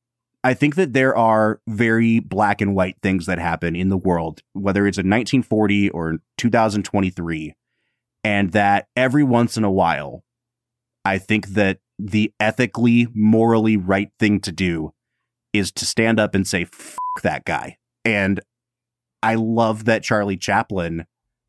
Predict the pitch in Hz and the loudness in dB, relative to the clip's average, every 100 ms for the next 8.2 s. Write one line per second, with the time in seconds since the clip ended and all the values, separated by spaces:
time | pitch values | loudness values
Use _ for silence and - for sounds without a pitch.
0 | _ 143 127 - 147 165 147 131 107 101 | _ 0 0 -2 -2 0 2 2 0 -2
1 | 90 85 - _ _ _ _ - 135 135 | -6 -8 -14 _ _ _ _ -8 -4 -4
2 | - 135 117 101 87 80 _ _ _ 107 | -4 -6 -4 -4 -4 -8 _ _ _ 0
3 | 123 185 226 202 180 151 120 113 - 95 | 2 2 0 0 0 0 0 -2 -2 -4
4 | 80 80 80 107 123 143 151 107 117 117 | -4 -6 -6 -2 -2 -2 -4 0 0 0
5 | 82 95 95 104 104 87 90 90 87 85 | -2 -4 -4 -4 -4 -6 -4 -4 -4 -6
6 | 78 - _ _ _ 127 123 - 147 170 | -10 -14 _ _ _ -2 0 -2 -4 -2
7 | 180 151 139 135 - 127 - - 107 101 | -2 0 0 0 0 -2 -2 -2 0 0
8 | 87 | -2